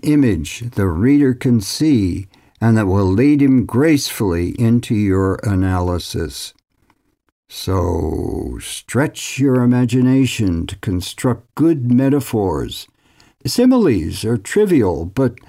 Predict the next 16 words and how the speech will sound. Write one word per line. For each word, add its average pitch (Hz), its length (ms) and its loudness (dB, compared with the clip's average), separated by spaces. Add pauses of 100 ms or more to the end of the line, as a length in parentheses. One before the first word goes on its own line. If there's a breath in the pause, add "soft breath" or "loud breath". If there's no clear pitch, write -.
(280 loud breath)
metaphors 185 640 0
go 143 260 0
to 127 140 -6
the 110 180 -2
heart 240 580 0 (240 loud breath)
of 123 220 0
what 147 240 -2
people 143 400 0
are. 147 640 -2 (1040)
Aristotle 123 720 0
says 101 720 0
that 98 320 -4 (260 soft breath)
constructing 151 880 0
a 127 80 2
good 110 460 0
metaphor 110 800 0